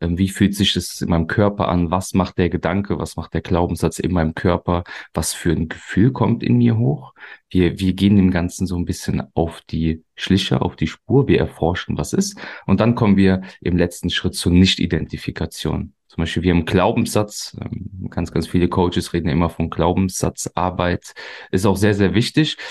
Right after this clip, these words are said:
Aber wenn wir jetzt uns einen Glaubenssatz holen, „Ich schaff das nicht“, zum Beispiel, es ist ja erstmal nur, nur ein Satz. Aber, aber um diesen Satz loszulassen,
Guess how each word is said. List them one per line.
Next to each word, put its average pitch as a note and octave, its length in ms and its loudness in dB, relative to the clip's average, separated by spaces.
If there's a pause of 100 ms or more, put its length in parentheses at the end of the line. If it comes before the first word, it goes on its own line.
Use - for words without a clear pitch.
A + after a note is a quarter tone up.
(120)
Aber - 80 -2
wenn G2+ 140 4
wir G2+ 80 6
jetzt G2+ 160 -2
uns - 180 -4
einen G2+ 80 0
Glaubenssatz A#2 580 0
holen, G#2 200 0
„Ich - 100 -2
schaff - 240 -2
das - 240 -8
nicht“, - 160 -6
zum D#2+ 160 0
Beispiel, D#2 300 0
es - 100 0
ist - 140 0
ja - 80 2
erstmal G2+ 300 2
nur, F#2+ 280 4
nur F#2 220 2
ein E2 140 0
Satz. D#2 340 -4 (200)
Aber, - 360 2
aber F#2+ 260 -2
um G2 140 4
diesen C#3+ 240 4
Satz A2 260 0
loszulassen, G#2+ 1120 0